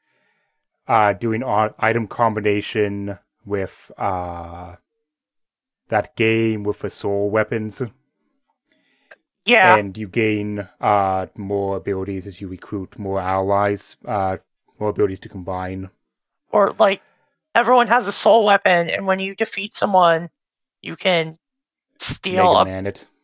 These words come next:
Speaker 2: Yeah, you can steal a bit of their soul. But there's only enough soul to go around, one soul to go around, so you have to share with your friends. You have to, like, who gets the,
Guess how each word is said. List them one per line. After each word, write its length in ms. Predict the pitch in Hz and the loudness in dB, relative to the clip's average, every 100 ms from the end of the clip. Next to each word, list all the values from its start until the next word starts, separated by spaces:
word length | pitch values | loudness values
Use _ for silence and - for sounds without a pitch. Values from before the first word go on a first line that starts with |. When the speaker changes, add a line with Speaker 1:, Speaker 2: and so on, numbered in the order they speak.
| - | -2
Speaker 2:
Yeah, 140 | 180 | 0
you 140 | 170 156 | 0 -6
can 140 | 175 | -18
steal 320 | - - 170 | -6 0 2
a 60 | 165 | 2
bit 140 | - | -2
of 100 | 165 | -4
their 160 | 160 165 | -2 -2
soul. 520 | - - 170 110 - _ _ _ _ _ _ _ _ _ _ _ - | -2 -2 0 2 -2 _ _ _ _ _ _ _ _ _ _ _ -4
But 160 | 180 | -2
there's 160 | 190 190 | -2 -2
only 180 | 202 196 | 0 0
enough 240 | 190 170 | 0 0
soul 280 | - 165 175 | -2 -4 -4
to 80 | 170 | -2
go 160 | 180 | 0
around, 300 | 175 165 170 - _ | 4 4 4 0 _
one 200 | 165 170 | -2 -2
soul 220 | - 170 | -2 -2
to 80 | 190 | 2
go 120 | 165 | 4
around, 480 | 156 170 175 160 175 | 6 6 6 4 -2
so 300 | - 139 135 | 0 2 2
you 80 | 135 - | -2 -8
have 140 | - 165 | -12 -8
to 140 | 151 | -8
share 340 | - - 180 165 | -6 0 4 4
with 140 | 165 | 2
your 80 | - | -6
friends. 420 | - 180 156 156 _ - | 2 4 4 0 _ -20
You 80 | |
have 80 | - | -10
to, 160 | 160 147 | -4 -4
like, 180 | 147 - - _ _ _ _ _ - - - - | -4 -8 -20 _ _ _ _ _ -20 -20 -20 -18
who 140 | 170 | -10
gets 200 | 180 - | -10 -10
the, 160 | 165 | -16